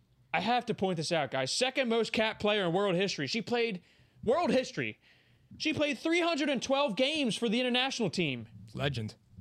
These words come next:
Speaker 1: She's thirty-nine years old. Like, this is amazing. I was wondering how long she was gonna play.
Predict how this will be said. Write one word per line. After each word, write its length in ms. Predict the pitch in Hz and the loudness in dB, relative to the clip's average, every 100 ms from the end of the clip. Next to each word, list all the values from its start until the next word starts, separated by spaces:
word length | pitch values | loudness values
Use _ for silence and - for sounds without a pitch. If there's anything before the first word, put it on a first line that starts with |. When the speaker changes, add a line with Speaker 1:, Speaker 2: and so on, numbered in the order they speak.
| - - | -16 -6
Speaker 1:
She's 180 | 277 - | -4 0
thirty-nine 440 | 302 320 302 294 | 0 0 0 0
years 180 | 285 262 | 0 0
old. 160 | 277 | 0
Like, 160 | 175 151 | 0 0
this 160 | 226 220 | -4 -2
is 60 | |
amazing. 440 | 202 196 240 180 135 | -2 0 0 0 0
I 60 | |
was 160 | 160 143 | 0 0
wondering 320 | 180 208 175 | -2 -2 -2
how 100 | 170 | -2
long 180 | 156 160 | -2 -4
she 100 | 156 | -8
was 100 | 135 | -8
gonna 140 | 143 | -10
play. 380 | - 220 208 | -10 -8 -8